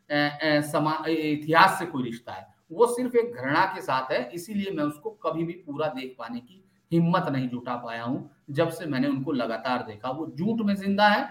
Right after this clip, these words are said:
और उनके साथ घृणा में डूबे हुए लोगों की एक जमात है जो उन-, उनको ताकत देती है,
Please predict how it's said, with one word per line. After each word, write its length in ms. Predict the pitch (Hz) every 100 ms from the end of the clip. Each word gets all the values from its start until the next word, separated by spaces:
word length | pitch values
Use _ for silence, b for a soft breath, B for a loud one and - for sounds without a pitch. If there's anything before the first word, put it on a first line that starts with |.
| 190 -
और 120 | 185
उनके 300 | 185 180 -
साथ 320 | - 180 202 147
घृणा 280 | 139 160
में 160 | 165 170
डूबे 220 | 151 151
हुए 160 | 156 165
लोगों 280 | 143 143 147
की 140 | 165
एक 140 | 110
जमात 400 | 127 120 139 147
है 220 | 175 220 - -
जो 120 | 151
उन-, 160 | 165 151 - _ _ _ _ _ _
उनको 260 | 147 156 160
ताकत 380 | 156 151 202 190
देती 320 | 202 202
है, 100 | 220